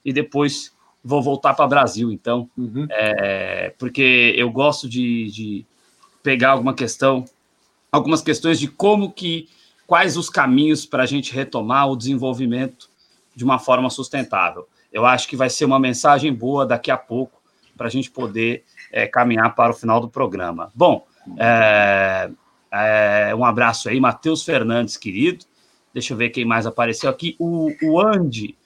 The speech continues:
Speaker 1: onze quatro meia, ele que sempre vem por intermédio do nosso Instagram, né? O Instagram, arroba J Cronistas, né?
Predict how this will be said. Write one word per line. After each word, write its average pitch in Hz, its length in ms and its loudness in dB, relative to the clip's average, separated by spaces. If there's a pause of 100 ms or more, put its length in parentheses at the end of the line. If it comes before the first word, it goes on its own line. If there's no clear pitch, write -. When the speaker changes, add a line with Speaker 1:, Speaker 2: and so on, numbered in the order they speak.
(400)
Speaker 1:
onze 143 340 2
quatro 123 400 -2
meia, 135 340 2
ele 131 180 2
que - 100 -10
sempre 170 300 -2
vem 127 340 -2 (300)
por 127 120 -2
intermédio 127 560 0
do 120 140 -6
nosso 127 320 0
Instagram, 123 640 2
né? 107 200 -2 (400)
O 107 80 -8
Instagram, 120 560 0 (1160)
arroba 120 540 2
J 123 280 0
Cronistas, 107 680 -6
né? 113 280 -6